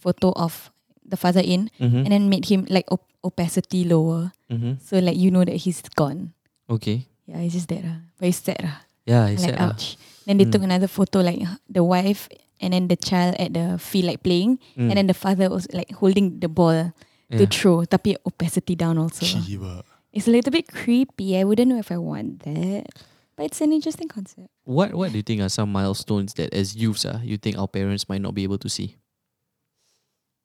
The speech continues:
Speaker 1: I don't understand the question.
Speaker 2: Like,
Speaker 3: I, I, I, I know what you mean.
Speaker 2: do you think your parents will ever see you get married?
Speaker 1: Yeah.
Speaker 2: Why?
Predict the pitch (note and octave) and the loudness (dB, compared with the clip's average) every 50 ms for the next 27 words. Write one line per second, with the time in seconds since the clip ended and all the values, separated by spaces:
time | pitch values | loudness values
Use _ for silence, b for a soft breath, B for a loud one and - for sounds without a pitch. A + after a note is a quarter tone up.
0 | _ _ _ _ _ - A3+ G#3+ A#3 A#3 G#3+ G3 - - F#3 F3 F3+ - - - | _ _ _ _ _ -6 -2 0 2 2 2 0 -2 -4 -8 -12 -12 -14 -16 -20
1 | E3+ - - F#3+ F#3 F3+ F3 F3 A2 A2 G#2 - - - B2 A#2 A#2+ B2 B2 B2 | -18 -18 -16 -16 -16 -16 -12 -6 -2 0 0 0 0 -2 -4 -4 -2 -2 -2 -2
2 | B2+ B2 B2 B2 A#2+ A#2 B2 A#2+ A2 A2 A#2 C3+ D3 - _ _ - A#2+ C3 C#3+ | -4 -4 -2 -4 -2 -2 -2 -2 -2 -2 -4 -4 -6 -6 _ _ 0 2 2 4
3 | - F#3 F3 C3+ A2+ - A#2 A#2+ A#2+ A#2 G#2 G2+ G#2+ G#2+ - G#2+ G#2+ G#2 G2+ G2+ | 4 4 4 4 4 4 4 2 4 2 2 2 2 0 -2 -2 -2 -2 -2 -2
4 | A2 D3+ F#3 _ _ _ _ - B B B B B F#3 F3+ F#3 F3 E3 B B | -2 -4 -6 _ _ _ _ -20 B B B B B -18 -18 -18 -20 -20 B B
5 | B B B B _ _ _ _ _ _ _ _ _ _ _ - A#2+ D3 | B B B B _ _ _ _ _ _ _ _ _ _ _ -4 -2 -2